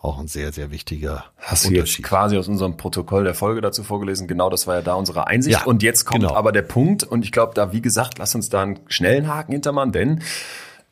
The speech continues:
Speaker 2: und das gehört auch zum Zwischenfazit, wir beide sind uns einig, dass wir in einer Welt leben, wo Egoismus an vielen Stellen Überhand nimmt, wo der an der Supermarktkasse anfängt, die Gesellschaft zu erodieren und vielleicht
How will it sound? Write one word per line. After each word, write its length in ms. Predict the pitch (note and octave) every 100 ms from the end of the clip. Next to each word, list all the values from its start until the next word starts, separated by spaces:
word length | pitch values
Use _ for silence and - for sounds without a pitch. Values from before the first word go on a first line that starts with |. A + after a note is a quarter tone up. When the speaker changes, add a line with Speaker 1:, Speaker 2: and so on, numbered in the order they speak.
| _ -
Speaker 2:
und 100 | G2
das 140 | G2
gehört 160 | G2+ D#2
auch 100 | F2
zum 140 | B2+
Zwischenfazit, 680 | A#2+ C3 C3+ C#3+ C3+ C3 G2+
wir 140 | G#2+
beide 240 | A2 A#2+ A#2+
sind 160 | A2
uns 160 | G2 -
einig, 300 | C#2 C3+ -
dass 180 | G#2+ A2
wir 60 |
in 80 | G#2
einer 100 | F2+
Welt 260 | E2 A2 C3
leben, 240 | C3+ A2
wo 240 | F#2+ A#2+ -
Egoismus 560 | F#2 - - - C3+
an 140 | - F#2
vielen 240 | - A#2+
Stellen 560 | - G2 G2 G#2 - - _
Überhand 540 | G#2+ G2+ A2+ C3 C3+ C3
nimmt, 340 | E3 G3 - -
wo 180 | G#2+
der 480 | G#2+ G#2 G2+ G2+ - _ _ -
an 140 | G#2+
der 80 | G#2
Supermarktkasse 840 | G#2 A#2+ C3+ B2+ B2+ B2 - A#2 -
anfängt, 680 | G#2+ A#2+ D#3 E3 - -
die 80 | D3
Gesellschaft 480 | C#3+ C3+ C3+ C#3 B2
zu 80 | -
erodieren 420 | G#2+ C3+ B2+ A#2+
und 180 | G#2+ G#2
vielleicht 420 | - G2+ F#2+ -